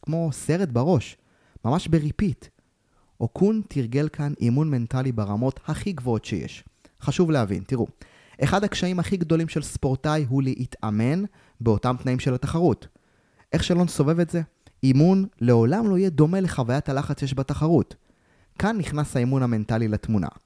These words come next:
שמאפשר לנו באמצעות טכניקות אימון מוחי מדמה מציאות, לחוות סיטואציה עתידית עוד לפני שהיא קרתה. אני חוזר על זה. אימון מנטלי מאפשר לנו לחוות סיטואציה עתידית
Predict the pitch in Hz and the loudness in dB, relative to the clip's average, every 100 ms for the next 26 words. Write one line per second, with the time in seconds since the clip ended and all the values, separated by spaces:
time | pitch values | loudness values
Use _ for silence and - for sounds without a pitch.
0 | - - - - 120 117 - 160 160 147 | -20 -20 -6 -2 0 0 0 0 0 0
1 | 143 135 139 147 - - 170 - 160 160 | -2 0 0 -2 -2 0 0 -2 -2 -2
2 | - 123 131 143 123 113 143 127 107 107 | 0 -2 0 0 0 -2 -2 -2 -2 -2
3 | 131 135 - - 131 165 - _ - - | -2 -4 -6 -2 2 2 0 _ -20 -4
4 | 110 85 147 220 - - 135 120 127 - | -4 0 0 0 -2 -10 -6 -4 -4 -2
5 | 135 - - 139 101 - 117 104 123 185 | -4 -4 -4 -4 -4 -6 -4 0 2 0
6 | - 117 113 110 - 110 110 104 107 90 | -2 -2 0 0 -2 -2 0 -2 -2 -8
7 | - 87 - - 92 104 117 135 170 190 | -6 -6 -6 -6 -4 0 2 2 0 -4
8 | _ _ _ _ - 123 127 165 175 131 | _ _ _ _ 2 4 6 6 4 2
9 | 120 120 117 117 117 117 - - - 135 | 0 0 0 0 0 -2 -4 -6 -2 2
10 | 135 110 98 104 - 117 156 - - - | 2 2 2 0 -2 2 0 0 -8 -4
11 | 139 131 - 135 - 147 - 104 113 101 | -2 -2 -2 -6 -4 -8 -6 -6 -4 -2
12 | 131 180 | -2 -4